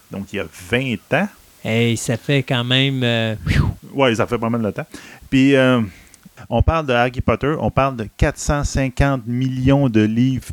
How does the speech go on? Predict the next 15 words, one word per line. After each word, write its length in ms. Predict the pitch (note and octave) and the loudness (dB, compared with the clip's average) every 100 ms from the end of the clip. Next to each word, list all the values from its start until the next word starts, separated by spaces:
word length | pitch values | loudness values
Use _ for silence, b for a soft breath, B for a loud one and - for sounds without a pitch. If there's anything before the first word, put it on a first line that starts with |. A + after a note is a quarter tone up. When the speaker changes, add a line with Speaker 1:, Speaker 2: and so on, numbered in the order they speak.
| - | -2
Speaker 1:
publiés 580 | - G2 G2 F#2 G2+ D3 F#3 - | 0 0 -2 0 0 0 -6 -10
Speaker 2:
Wow. 360 | G2+ F#2+ F#2 - | -6 -6 -6 -2
Speaker 1:
en 240 | A#2 B2 A#2 | 2 2 2
soixante-dix-neuf 1160 | - - D3 - C3+ A#2+ - A2+ A2+ G#2+ G2 - | 0 2 2 2 0 0 -4 -2 2 2 0 -6
langues 600 | G#2 G#2 A2+ C#3+ D#3 D3+ - | -6 0 0 0 -6 -10 -4
et 160 | A2 G2+ F2+ | -2 -2 -2
deux 200 | F#2 B2+ | 0 2
cents 280 | A#2+ - A#2 | 2 0 0
pays. 360 | G2+ F#2+ F2+ - - - - B B B B - | 0 -2 -2 -6 -14 -18 -20 B B B B -4
On 100 | F#2+ | -2
rajoute 320 | F#2 F#2+ A2 | -2 -2 -2
à 80 | F#2 | 0
ça 140 | C3 | 2
maintenant 420 | A#2 F#2+ - C#3 - _ - | 2 0 0 -2 -2 _ -8
huit 380 | G2+ F#2 C3 | 0 2 2